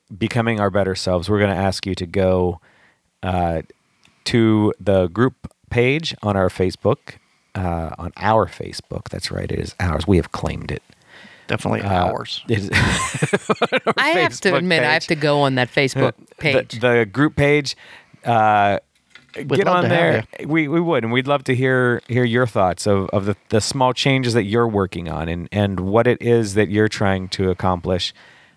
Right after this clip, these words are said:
Speaker 1: uh, with, with those small changes. Uh, so do us a favor and, and do that. Also, I'm, I'm gonna toss out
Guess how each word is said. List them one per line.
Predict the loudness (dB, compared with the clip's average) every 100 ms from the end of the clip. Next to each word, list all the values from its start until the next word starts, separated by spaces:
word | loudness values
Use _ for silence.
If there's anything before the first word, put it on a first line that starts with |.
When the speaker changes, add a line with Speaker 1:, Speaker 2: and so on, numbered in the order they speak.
| _ -4
Speaker 1:
uh, | 2 4 2
with, | 4 2 2 0
with | 0 2
those | 0 0
small | -2 -6 -4
changes. | -6 -8 -8 -8 -8 _ -20 -20 -20 _ _ _ -20 -20 _ _ _ -8 0
Uh, | 4 4 2
so | 0 2
do | 2 2
us | 2
a |
favor | 2 2 2
and, | 0 -2
and | -2
do | 0 2
that. | 2 2
Also, | 0 -2 0 -2
I'm, | 0 -2 -4 -2
I'm | -2 0
gonna | 0 2 2 -2 -10 _ _ _ -6
toss | -4 -2 0
out | 0